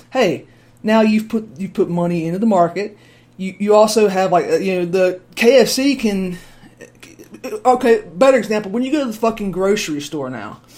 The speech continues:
if you go to a chain grocery store and you use a, and you use your, uh, like, a debit card or whatever,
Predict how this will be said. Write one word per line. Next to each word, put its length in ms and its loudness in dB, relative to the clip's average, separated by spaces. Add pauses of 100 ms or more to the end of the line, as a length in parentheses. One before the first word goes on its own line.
(840)
if 140 -6
you 80 -2
go 120 0
to 80 4
a 60 4
chain 300 0
grocery 460 0
store 420 -10 (400)
and 160 -6
you 60 -2
use 240 -2
a, 40 -8
and 220 -6
you 120 -4
use 180 -8
your, 280 -4
uh, 160 -4
like, 140 -8
a 80 -6
debit 320 -6
card 300 0
or 40 0
whatever, 560 0